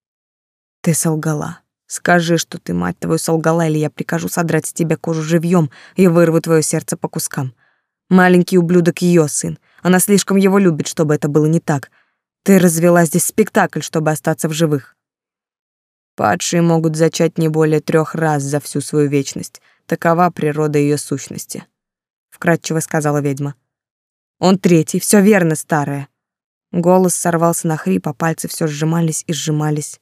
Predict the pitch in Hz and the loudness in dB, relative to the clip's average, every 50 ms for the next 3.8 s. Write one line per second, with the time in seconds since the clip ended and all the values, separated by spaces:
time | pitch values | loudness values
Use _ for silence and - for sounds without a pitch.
0 | _ _ - - - - 170 160 165 151 151 151 151 - - 151 - - - 160 | _ _ -14 -10 -4 -2 0 0 0 0 -2 -4 -4 -4 -6 -10 -10 -6 -4 -4
1 | 156 151 151 - - 156 151 143 151 147 143 147 147 143 135 139 135 135 135 - | -2 -2 -4 -4 -4 -6 -4 -4 -4 -4 -4 -4 -4 -2 -2 -4 -4 -6 -10 -14
2 | _ _ _ _ _ _ _ _ _ _ _ _ _ _ _ - 170 175 185 196 | _ _ _ _ _ _ _ _ _ _ _ _ _ _ _ -2 0 2 2 2
3 | 208 - - - - - - _ - 143 135 135 - - - | 2 0 -4 -6 -12 -20 -12 _ -8 -8 -8 -10 -12 -16 -18